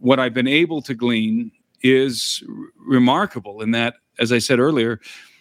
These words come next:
it seems to depict, uh, a, a, this conflict, this galactic conflict that occurred in a pre-Adamic context between,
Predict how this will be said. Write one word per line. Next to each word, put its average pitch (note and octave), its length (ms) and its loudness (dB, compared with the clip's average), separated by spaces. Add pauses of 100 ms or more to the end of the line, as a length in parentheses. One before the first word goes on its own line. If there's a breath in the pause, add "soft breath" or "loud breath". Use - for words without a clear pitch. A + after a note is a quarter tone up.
(320 loud breath)
it A#2+ 280 0
seems C#3+ 360 2
to D3 80 -6
depict, - 800 -2 (840)
uh, G#2+ 460 0 (140)
a, A#2 500 0
a, - 20 -10
this B2 340 0
conflict, C3+ 640 0
this A2+ 160 -4
galactic B2 640 0
conflict B2 540 -2
that A2+ 140 0
occurred C3 680 0 (420)
in A#2 80 2
a A2 40 2
pre-Adamic B2+ 800 0
context A2+ 840 -4 (680 loud breath)
between, A#2 840 2